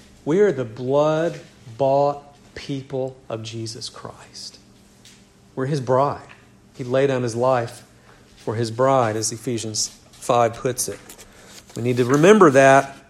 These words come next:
because there will be those, again, who say we're nothing, that we're the scum of the earth. But in God's eyes,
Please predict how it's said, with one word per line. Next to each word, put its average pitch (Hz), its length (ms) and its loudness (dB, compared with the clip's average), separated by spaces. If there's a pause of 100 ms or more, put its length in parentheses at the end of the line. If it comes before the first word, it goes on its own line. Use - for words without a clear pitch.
(420)
because 139 280 4
there 160 120 10
will 160 60 10
be 151 160 4
those, 165 320 8
again, 156 420 2
who 147 300 0
say 160 260 2
we're 156 120 0
nothing, 147 600 0 (400)
that 143 80 -8
we're 135 120 0
the 127 80 -6
scum 160 360 0
of 156 100 2
the 156 140 4
earth. 160 500 4 (2250)
But 117 120 -8
in 120 100 -8
God's 127 340 -2
eyes, 110 440 -6